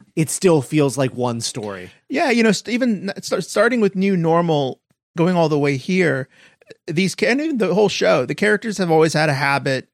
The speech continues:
Speaker 2: of compartmentalizing and using problems to avoid other problems.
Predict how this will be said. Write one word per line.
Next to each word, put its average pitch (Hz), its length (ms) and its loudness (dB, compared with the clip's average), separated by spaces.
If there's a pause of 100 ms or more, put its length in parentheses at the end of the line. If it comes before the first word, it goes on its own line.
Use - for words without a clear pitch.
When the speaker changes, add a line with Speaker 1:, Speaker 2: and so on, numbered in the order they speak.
Speaker 2:
of 131 420 0 (600)
compartmentalizing 156 920 0
and 143 160 -4
using 147 440 0
problems 143 460 0
to 135 120 -2
avoid 131 320 0
other 120 180 -6
problems. 113 600 -10